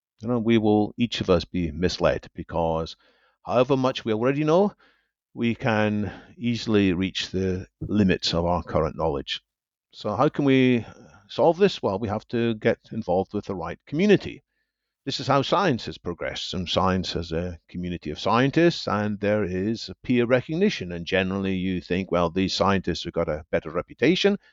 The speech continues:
Even then, they must still submit their work to various disciplines, and other people must be able to replicate it and challenge it. And so there is a scientific community which gradually produces work that the rest of us can trust. Although even then, there are sometimes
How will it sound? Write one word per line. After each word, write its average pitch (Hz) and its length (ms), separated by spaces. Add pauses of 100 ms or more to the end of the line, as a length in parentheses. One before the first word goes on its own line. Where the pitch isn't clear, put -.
(400)
Even 95 240
then, 117 420
they 117 160
must 110 220
still 95 400
submit 95 400
their 95 160
work 90 360
to 90 220
various 82 380
disciplines, 127 640 (420)
and 98 160
other 95 180
people 90 280
must 90 200
be 90 80
able 78 160
to - 120
replicate 123 480
it 170 160
and 98 200
challenge 175 420
it. - 180 (180)
And 104 100
so 90 180
there 90 120
is 82 140
a 87 60
scientific 147 500
community 98 560
which 101 440
gradually 107 540
produces 92 540
work 82 380
that - 200
the 87 80
rest 87 280
of 76 100
us 87 260
can 85 500
trust. - 380 (800)
Although 98 220
even 117 220
then, 113 360
there 85 200
are 85 180
sometimes 92 800